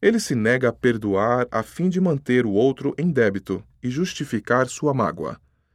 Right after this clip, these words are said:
Os orgulhosos não aceitam facilmente conselho ou repreensão.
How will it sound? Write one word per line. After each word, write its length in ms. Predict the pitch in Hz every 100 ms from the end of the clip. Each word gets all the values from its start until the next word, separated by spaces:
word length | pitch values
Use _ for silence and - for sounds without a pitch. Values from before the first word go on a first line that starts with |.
| _ _ _ _ _ -
Os 160 | 95
orgulhosos 680 | 101 95 87 85 104 131 110
não 160 | 123 180
aceitam 400 | 170 - 220 202
facilmente 640 | 180 175 147 113 113 160 -
conselho 640 | 123 107 - 135 135 110
ou 100 | 143
repreensão. 760 | 160 190 214 175 - 107 82